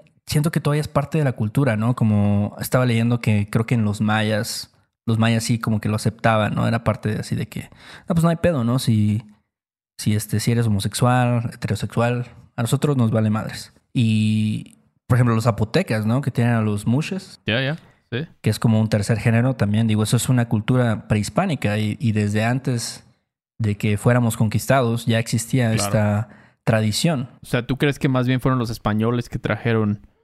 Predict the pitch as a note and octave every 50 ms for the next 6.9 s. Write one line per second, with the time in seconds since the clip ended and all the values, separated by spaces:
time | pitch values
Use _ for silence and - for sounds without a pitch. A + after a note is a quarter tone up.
0 | _ - A#2 G#2+ A2 A2 A#2+ G#2+ - B2 A2+ G#2 G2 F#2+ F#2+ F#2+ F#2 F2 F#2 G2+
1 | - - - G2+ G#2+ G#2+ G2+ - A2 G#2 G#2 G#2 G#2+ A2+ G#2+ - - A2 - _
2 | _ _ - F#3 - G3+ F#3+ - F#3+ - - E3 D3 D3+ C3+ C3 B2 - A2 G#2+
3 | G#2+ G#2 - - - - A#2+ - A#2+ A2 - - - - - _ - - A#2+ A2
4 | A2 A#2 A2+ A#2 A#2 B2 A#2+ - C#3+ C#3 C#3+ D3 C#3+ C#3 - - C3+ B2 A#2 A#2
5 | A2+ A#2 A2+ A2 G#2+ G#2+ - - - _ _ _ _ _ _ _ _ _ _ -
6 | - A#2+ A2+ A2 G#2+ G#2+ G#2+ G#2+ G#2 G#2 G#2 G#2 G#2 A2 A2+ - -